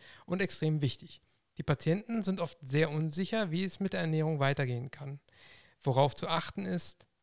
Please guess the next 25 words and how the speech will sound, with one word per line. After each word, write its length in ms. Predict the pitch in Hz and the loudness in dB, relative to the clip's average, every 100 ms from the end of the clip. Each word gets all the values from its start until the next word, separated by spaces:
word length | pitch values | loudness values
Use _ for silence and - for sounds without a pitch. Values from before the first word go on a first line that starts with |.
| _ | _
und 220 | 151 131 | -4 -2
so 100 | 156 | 2
weiter. 320 | 143 120 - - _ _ _ - - | 2 2 -4 -20 _ _ _ -20 -2
Leider 320 | 147 180 254 | 4 6 4
fehlen 260 | - 233 247 | 4 2 2
in 120 | 208 | 2
Deutschland 420 | 147 156 - 185 | 4 4 2 2
noch 140 | 143 - | 0 0
immer 380 | 185 214 240 233 | 0 0 0 -2
in 120 | 135 | -4
vielen 440 | - - 226 262 | -4 -4 -4 -4
Krankenhäusern 680 | - 165 160 - 147 156 165 156 | -2 -2 -2 -2 0 0 0 0
Ernährungsteams 1200 | 160 156 175 170 160 - - 156 165 - - - _ _ _ _ | 0 4 4 2 0 -4 -4 0 0 -2 -6 -8 _ _ _ _
oder 200 | - 139 135 | -2 0 2
Fachkräfte, 640 | 165 - - 135 - 208 - - _ - | 0 -2 -6 -2 -2 -2 -4 -18 _ -4
die 180 | 196 214 | -2 -2
hier 260 | 185 180 | 2 2
die 160 | 170 196 | 2 0
Ärzte 420 | 147 131 - 156 | 0 -2 -2 -2
unterstützen 720 | 147 147 143 - 196 - 135 | -2 -2 0 0 -2 0 -2
können. 420 | - 120 110 143 - _ _ _ - - - | 0 -2 -2 -10 -18 _ _ _ -20 -20 -6
Aber 240 | - 151 170 | 0 4 4
auch 140 | 202 | 2
die 260 | - 175 - | 0 -8 0
Offenheit 640 | 214 - 135 120 131 190 | 0 2 0 2 2 0